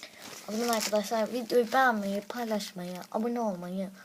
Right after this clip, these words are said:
unutmayın arkadaşlar. Beğendiyseniz beğenmeyi, beğendiyseniz beğenmeyi.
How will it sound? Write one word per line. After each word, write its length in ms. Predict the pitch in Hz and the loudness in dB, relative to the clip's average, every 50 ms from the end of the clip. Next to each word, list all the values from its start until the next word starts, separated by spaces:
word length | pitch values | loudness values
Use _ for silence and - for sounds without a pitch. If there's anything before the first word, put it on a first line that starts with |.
| - - - - - - - - - - | -20 -20 -20 -20 -20 -20 -20 -16 -8 -4
unutmayın 520 | 240 247 254 233 - - - 208 202 196 | -2 -2 -2 -4 -4 -2 -2 0 0 0
arkadaşlar. 1400 | 185 185 185 185 - - 196 - 190 190 180 185 190 202 196 202 208 214 214 220 220 220 214 214 214 214 214 208 208 | -2 -4 -6 -8 -8 -10 -8 -6 -6 -6 -6 -6 -8 -6 -4 0 2 2 2 2 2 2 2 2 2 0 0 -2 -2
Beğendiyseniz 580 | - 196 190 190 190 190 190 - 196 190 185 - | -2 -2 -2 -2 -2 -4 -4 -4 -4 -4 -4 -4
beğenmeyi, 360 | - 220 196 185 196 196 170 - - | -6 -6 -6 -6 -8 -8 -10 -6 -2
beğendiyseniz 800 | - 214 220 208 185 170 180 180 - - - 160 165 - - - | 0 2 2 2 0 -2 -6 -10 -12 -12 -12 -12 -14 -8 -4 0
beğenmeyi. 480 | 214 214 185 - - - - - 202 | 0 0 0 -2 -6 -10 -12 -12 -12